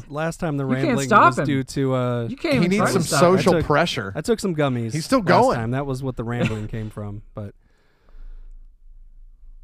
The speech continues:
Speaker 1: yeah.
Speaker 3: Oh.
Speaker 1: The excessive rambling,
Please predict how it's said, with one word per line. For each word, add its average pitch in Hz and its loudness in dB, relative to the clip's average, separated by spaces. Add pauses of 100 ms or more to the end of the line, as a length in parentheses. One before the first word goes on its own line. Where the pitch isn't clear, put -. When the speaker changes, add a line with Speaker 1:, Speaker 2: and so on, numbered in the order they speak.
Speaker 1:
yeah. 98 -16 (1040)
Speaker 3:
Oh. 87 -10 (400)
Speaker 1:
The 151 -4
excessive 127 -8
rambling, 104 -12